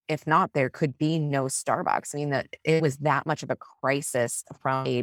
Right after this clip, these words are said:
business situation, and it was all hands on deck. And so I had gotten my team together, and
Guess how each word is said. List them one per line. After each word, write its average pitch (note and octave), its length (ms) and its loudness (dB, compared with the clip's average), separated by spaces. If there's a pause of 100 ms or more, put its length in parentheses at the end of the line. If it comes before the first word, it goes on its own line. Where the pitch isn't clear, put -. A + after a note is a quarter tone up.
(100)
business D3 320 -4
situation, - 680 -6 (880)
and C#3+ 520 4
it E3+ 80 0
was D#3 140 0
all C#3+ 220 8
hands C#3+ 420 0
on B2 220 -4
deck. - 480 2
And D3 280 -2
so D3 600 6 (800)
I D#3 100 2
had D#3 140 0
gotten D#3 340 4
my D#3 140 2
team D3 280 -2
together, C3+ 720 4 (160)
and C3+ 800 2